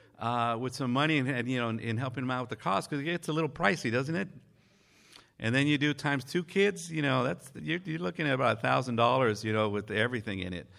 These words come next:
Okay, but with that too, uh, the next slide is, uh, is about the Chick-fil-A fundraiser. And, uh, next Saturday,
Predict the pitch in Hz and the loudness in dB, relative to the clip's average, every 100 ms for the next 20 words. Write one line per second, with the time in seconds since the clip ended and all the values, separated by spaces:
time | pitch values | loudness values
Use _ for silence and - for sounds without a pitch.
0 | - - - - 131 151 147 131 139 185 | -20 -20 -10 -6 2 2 4 4 4 4
1 | 220 196 151 - 202 180 165 135 135 131 | 4 4 2 2 2 2 2 2 2 2
2 | 139 160 - 165 147 139 131 127 117 107 | 0 0 -2 2 2 2 0 2 2 2
3 | 117 113 113 117 127 131 117 - 143 143 | 0 -4 -4 0 0 0 -4 -4 -4 -2
4 | 139 156 - 123 101 98 92 117 135 - | -2 -2 -4 -4 0 -2 -2 -4 -6 -14
5 | - - - 113 127 123 127 180 - - | -20 -20 -6 0 2 2 2 2 0 -2
6 | 175 196 196 139 131 | 2 4 4 4 2